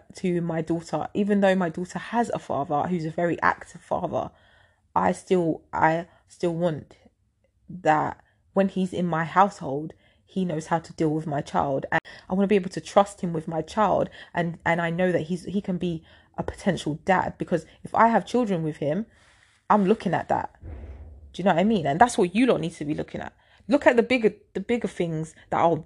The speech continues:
really important. Yeah, but just don't look for, like, superficial shit. Like, he's gotta be overly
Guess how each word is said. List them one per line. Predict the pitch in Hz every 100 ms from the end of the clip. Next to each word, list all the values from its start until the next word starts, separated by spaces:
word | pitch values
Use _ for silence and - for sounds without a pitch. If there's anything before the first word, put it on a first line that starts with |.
| -
really | 185 220 196
important. | 185 160 - 208 - 127 107 - _ _ _ _ _ -
Yeah, | 175
but | 190
just | 285 277
don't | 330 294
look | 294
for, | - 240
like, | 233 -
superficial | - 240 - 180 233 226 165
shit. | - - 165 -
Like, | 151 123 - -
he's | - 190
gotta | 170 - 151
be | 160 185 170 165 - _ _ _ _ -
overly | 202 190 180 165